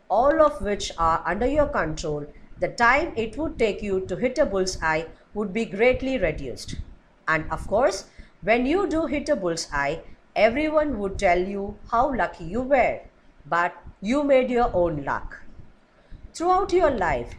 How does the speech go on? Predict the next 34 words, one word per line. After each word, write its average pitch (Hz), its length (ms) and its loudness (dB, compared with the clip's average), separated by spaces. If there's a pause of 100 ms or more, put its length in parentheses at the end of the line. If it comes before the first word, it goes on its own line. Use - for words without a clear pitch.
you 214 140 -4
must 226 260 -2
be 190 100 -2
constantly 311 760 -2
thinking 226 420 -4
about 160 520 0
all 233 220 4
the 381 120 -4
things 311 260 0
you 285 100 -2
can 170 240 0
do 151 300 -6 (240)
in 170 220 -6
every 226 420 0
area 170 540 0 (220)
to - 160 -4
increase 302 360 -2
the 381 100 -2
probabilities 160 840 -2 (260)
that 165 340 0
you 240 160 0
will 311 160 2
be 320 140 0
successful 156 800 -4
in 202 220 -4
achieving 190 500 -4
your 285 160 2
goals. 226 540 0 (480)
You 294 160 2
should 349 300 0
leave 247 240 -2
nothing 208 460 -2
to 302 100 -2
chance. 127 540 -4